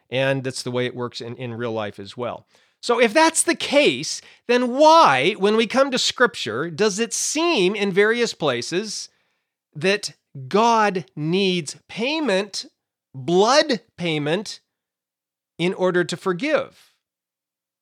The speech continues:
Now, on the other hand, we do have various places in the Bible where it says God freely forgives. For example, in Colossians three thirteen.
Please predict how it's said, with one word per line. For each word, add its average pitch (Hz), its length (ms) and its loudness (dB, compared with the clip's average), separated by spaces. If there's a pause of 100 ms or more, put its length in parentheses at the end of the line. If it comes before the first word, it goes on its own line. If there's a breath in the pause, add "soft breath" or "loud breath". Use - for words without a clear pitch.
(760)
Now, 165 120 2
on 196 60 4
the 254 60 4
other 339 220 6
hand, 226 240 4
we 233 100 -2
do 262 120 -2
have 247 180 2
various 214 380 4
places 175 380 -2
in 175 100 0
the 170 80 2
Bible 202 340 2
where 220 120 2
it 226 100 -2
says 226 180 -4
God 240 280 2
freely 339 380 2
forgives. 123 460 -4
For 170 120 -10
example, 202 500 -2
in 202 120 0
Colossians 202 520 -2
three 220 200 -6
thirteen. 240 640 -6